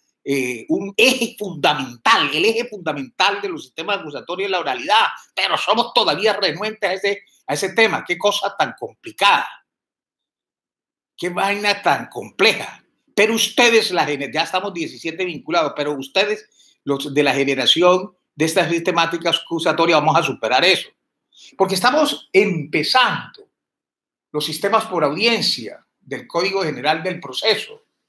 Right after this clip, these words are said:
Estamos empezando los sistemas por audiencia, eh, con el, la sistemática acusatoria desde el año dos mil cuatro. Estamos en pañales.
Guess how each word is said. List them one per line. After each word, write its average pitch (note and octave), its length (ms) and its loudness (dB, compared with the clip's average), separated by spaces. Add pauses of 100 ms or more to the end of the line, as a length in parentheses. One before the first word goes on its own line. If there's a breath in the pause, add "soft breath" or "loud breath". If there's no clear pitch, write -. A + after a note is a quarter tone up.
(440)
Estamos F#3+ 360 2
empezando F3 840 2
los C3+ 140 -4
sistemas E3+ 380 -4
por F3+ 180 -4
audiencia, F3+ 760 -2 (920)
eh, B2 480 -4
con B2+ 680 -2 (560)
el, C#3 160 4
la C3+ 120 4
sistemática E3 800 -2
acusatoria D3 1000 0 (100)
desde B2 360 -8
el C#3 80 0
año E3+ 180 0
dos D3 160 0
mil D3 180 -6
cuatro. F3 440 2
Estamos D#3+ 320 -4
en D#3+ 100 -6
pañales. F3 840 -2